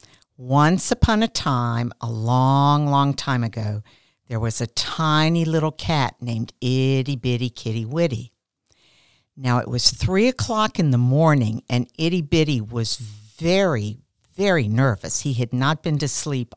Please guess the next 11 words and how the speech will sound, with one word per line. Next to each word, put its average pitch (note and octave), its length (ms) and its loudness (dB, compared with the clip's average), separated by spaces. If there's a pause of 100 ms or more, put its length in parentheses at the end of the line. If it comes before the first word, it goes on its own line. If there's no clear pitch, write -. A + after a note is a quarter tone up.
(100)
all D3 400 0
night, E3+ 540 -2 (560)
and D3 180 2
he, C#3 220 0 (220)
he C#3 220 -4
just C#3+ 300 -2
didn't E3 340 0
know C#3+ 300 2
what C3+ 300 -4
to C#3 100 -6
do. B2+ 460 0